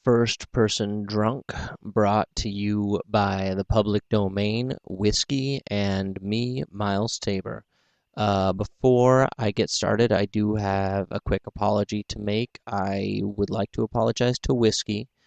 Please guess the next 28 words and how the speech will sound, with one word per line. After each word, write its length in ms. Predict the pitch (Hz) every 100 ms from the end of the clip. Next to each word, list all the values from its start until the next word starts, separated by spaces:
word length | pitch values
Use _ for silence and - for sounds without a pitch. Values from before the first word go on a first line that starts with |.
| _ _ _ _
Uh, 340 | - 104 92 95
in 180 | 101 95
all 300 | 76 104 104
of 100 | 101
the 580 | - 104 104 101 101 101
I 140 | - 104
D 160 | 104
three 340 | 104 - 104 101
tags, 640 | - 104 101 101 98 101
all 160 | 110 98
of 120 | 104
the 80 | 104
promotional 580 | 110 101 101 - 95
stuff, 400 | 101 - 92 98 -
the 120 | - 78
iTunes 500 | 92 95 107 101 -
description, 680 | 107 - 107 - - 101
I've 300 | 101 98 101
been 160 | 107 104
spelling 440 | - 110 104 107
whiskey 380 | 104 110 - 123
with 220 | 107 120
an 140 | 127 117
E, 220 | 107 107
which 260 | 110 127 151
is 280 | 147 143
a 140 | - 117
valid 540 | 117 110 139 143 -